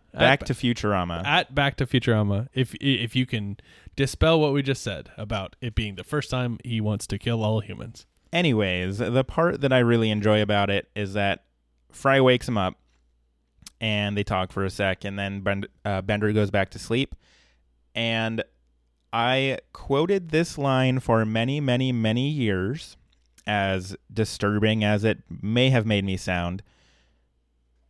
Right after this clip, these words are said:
Speaker 1: But he goes back to sleep, and he's, uh, obviously dreaming about a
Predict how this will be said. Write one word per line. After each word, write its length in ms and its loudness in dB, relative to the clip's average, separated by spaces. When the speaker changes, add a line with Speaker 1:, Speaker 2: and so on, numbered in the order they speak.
Speaker 1:
But 160 4
he 80 4
goes 160 6
back 220 4
to 80 -4
sleep, 320 0
and 100 2
he's, 560 0
uh, 400 2
obviously 460 0
dreaming 280 -2
about 240 2
a 380 0